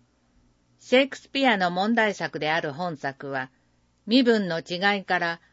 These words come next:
若き伯爵バートラムに思いを伝えられずにいる孤児のヘレンに、国王から夫を選ぶ権利が与えられたことで展開していく物語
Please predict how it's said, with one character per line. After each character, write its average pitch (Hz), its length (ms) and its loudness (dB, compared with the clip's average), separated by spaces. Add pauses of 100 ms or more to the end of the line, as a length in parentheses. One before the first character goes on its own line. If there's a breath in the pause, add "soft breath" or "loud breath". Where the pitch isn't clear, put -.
(120)
若 233 320 4
き 175 160 -6
伯 160 260 -4
爵 175 420 0
バ 226 240 4
ー - 20 -20
ト 180 120 2
ラ 151 140 -2
ム 151 120 -6
に 147 200 -8 (320)
思 220 340 4
い 180 120 2
を 160 140 0
伝 208 360 0
え 202 40 0
ら 196 120 6
れ 190 140 0
ず 180 140 -4
に 180 240 -6
い 175 40 -8
る 165 340 -6
孤 247 160 4
児 185 140 -6
の 156 180 -2
ヘ 190 140 -2
レ 175 140 0
ン 147 120 -6
に、 135 200 -6 (640)
国 220 340 2
王 185 200 4
か 160 180 -2
ら 151 240 -4 (200)
夫 254 460 2
を 262 60 4
選 254 280 2
ぶ 190 140 -4
権 214 300 -2
利 165 140 -6
が 151 140 0
与 185 320 0
え 185 40 -2
ら 175 120 2
れ 175 120 -2
た 170 140 -2
こ 170 140 -6
と 175 140 -4
で 131 180 -4
展 190 300 -4
開 185 260 0
し - 80 -18
て 170 180 0
い 160 60 -8
く 170 160 -10
物 165 260 -6
語 180 80 -4